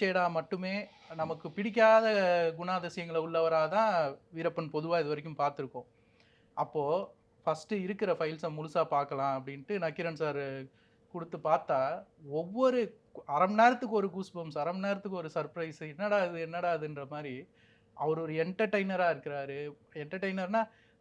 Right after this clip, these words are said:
ரொம்ப இதுவா சொல்லல, அவருக்குள்ளேயே ஒரு நாயகன் இருக்காரு. அவர் கதை சொல்றத கேட்டுக்கிட்டே இருக்கலாம். நீங்க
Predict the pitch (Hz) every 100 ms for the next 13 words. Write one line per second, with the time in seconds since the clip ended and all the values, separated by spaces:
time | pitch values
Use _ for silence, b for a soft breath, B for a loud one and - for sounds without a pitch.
0 | - - 175 170 220 165 170 175 240 226
1 | 160 147 127 127 196 170 175 185 214 240
2 | 254 254 208 185 160 - 214 190 165 151
3 | 156 147 - - _ _ _ _ _ _
4 | - 156 165 156 170 226 254 233 202 202
5 | 226 196 214 226 196 220 170 147 127 -
6 | - - - _ - 147 143 139 175 202